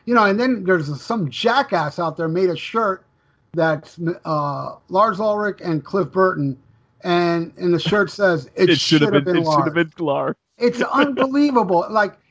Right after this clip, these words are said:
Speaker 1: if people really knew their history of Metallica, which obviously these people are dopes, they don't know. Cliff was not as metal as Lars in the eighties.
Speaker 2: No,
Speaker 1: Cliff was
Speaker 2: no.
Speaker 1: into Blue Oyster Cult,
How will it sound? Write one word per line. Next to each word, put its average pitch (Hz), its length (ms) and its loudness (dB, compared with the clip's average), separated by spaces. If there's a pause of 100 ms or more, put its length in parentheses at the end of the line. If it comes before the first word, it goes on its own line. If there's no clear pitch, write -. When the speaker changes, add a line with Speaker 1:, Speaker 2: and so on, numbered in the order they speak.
Speaker 1:
if 214 260 -6
people 311 420 0
really 240 420 0
knew 202 300 -4
their 185 300 2
history 196 400 -4
of 185 60 -2
Metallica, 185 500 0
which 165 220 -2
obviously 190 480 -2
these 156 180 -6
people 185 280 -10
are 135 140 -10 (140)
dopes, 175 480 -2 (220)
they 156 120 -4
don't 175 240 2
know. 180 340 -2 (320)
Cliff 311 480 -2
was 202 240 -2
not 247 320 2
as 170 260 -4
metal 185 500 2
as 151 200 -4
Lars 170 440 2
in 151 100 -2
the 151 180 -4
eighties. 160 180 0
Speaker 2:
No, 202 480 -2
Speaker 1:
Cliff 269 240 -2
was 185 260 0
Speaker 2:
no. 220 60 -2
Speaker 1:
into 170 200 -10
Blue 226 260 -2
Oyster 196 200 -6
Cult, 202 420 0